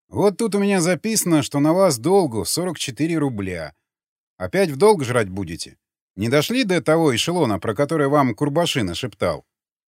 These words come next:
"Блин!" Шнифер сконфуженно развел руками. "Кабан, старина, ну, в последний раз! Вернем долг, честное благородное! Клык даю! Ну, не дошли мы до этого чертова эшелона!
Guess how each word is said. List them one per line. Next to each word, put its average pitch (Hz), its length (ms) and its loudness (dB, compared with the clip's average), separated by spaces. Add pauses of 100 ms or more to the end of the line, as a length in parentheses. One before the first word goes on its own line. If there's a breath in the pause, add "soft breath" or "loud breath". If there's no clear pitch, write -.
(160)
"Блин!" 107 580 -2 (580)
Шнифер 151 440 -2
сконфуженно 131 680 -4
развел 117 380 -4
руками. 98 520 -8 (440)
"Кабан, 143 440 2
старина, 165 600 0
ну, 156 260 -2
в - 120 -16
последний 190 540 0
раз! 147 360 0 (560)
Вернем 180 500 0
долг, 190 320 4
честное 180 400 0
благородное! 147 760 -2 (380)
Клык 190 280 2
даю! 143 440 2 (400)
Ну, 156 100 0
не 208 120 2
дошли 196 360 0
мы 165 140 2
до 135 80 0
этого 139 340 0
чертова 127 560 -4
эшелона! 117 580 -6